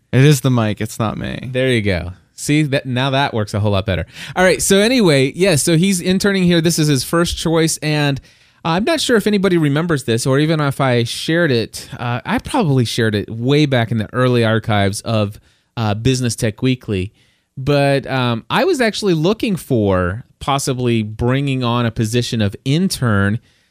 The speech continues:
Speaker 2: so that I could actually have some help.
Speaker 1: Yeah.
Speaker 2: You know, and, and so some fe-, some folks had told me that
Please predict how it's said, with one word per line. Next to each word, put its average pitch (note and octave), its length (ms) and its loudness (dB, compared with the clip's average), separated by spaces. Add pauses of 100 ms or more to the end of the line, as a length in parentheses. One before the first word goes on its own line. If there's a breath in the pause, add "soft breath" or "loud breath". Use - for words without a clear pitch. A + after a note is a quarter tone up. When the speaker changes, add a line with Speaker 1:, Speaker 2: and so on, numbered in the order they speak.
Speaker 2:
so - 160 0
that D3+ 160 2
I D3+ 100 0
could D3+ 120 -4
actually C#3 280 0
have B2 240 2
some A2+ 140 -2
help. C3+ 400 -2 (300)
Speaker 1:
Yeah. A#2 100 -8
Speaker 2:
You A#2+ 120 0
know, A2+ 220 0
and, A2+ 180 0
and A#2+ 220 -2
so B2 360 2
some A#2+ 260 -2
fe-, D#3 260 -2
some B2 200 -4
folks D3+ 260 0
had A#2+ 160 -2
told C#3+ 220 0
me D3+ 160 0
that A2+ 240 0